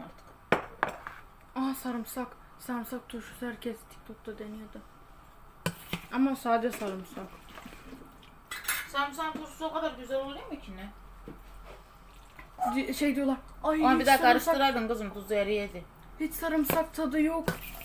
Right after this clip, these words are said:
Speaker 2: Çok güzel. Hep yerim. Falan diyorlardı. Bir de şey, bir tane fenomen şey denemişti bir de.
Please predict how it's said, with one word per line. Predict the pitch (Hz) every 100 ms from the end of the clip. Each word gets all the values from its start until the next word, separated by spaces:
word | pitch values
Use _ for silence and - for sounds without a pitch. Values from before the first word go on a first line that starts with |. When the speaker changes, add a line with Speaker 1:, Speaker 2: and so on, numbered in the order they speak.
| - - - -
Speaker 2:
Çok | 311 302
güzel. | 302 262 320 330 302 - - - - - - - -
Hep | 277 294 277
yerim. | 302 294 330 311 - - - - - - - - - - - - - - - - - - - - - -
Falan | 226 220 214
diyorlardı. | 214 196 196 - 208 - - - - - - - - - - - - - - - - - - - - - -
Bir | 254
de | 294 277 - - - - - - - -
şey, | - 254 240 226 - - - - - - -
bir | 240
tane | 262 247 247 247 226 -
fenomen | 240 233 233 294 330 -
şey | 233 226
denemişti | 220 202 190 - 196
bir |
de. | 196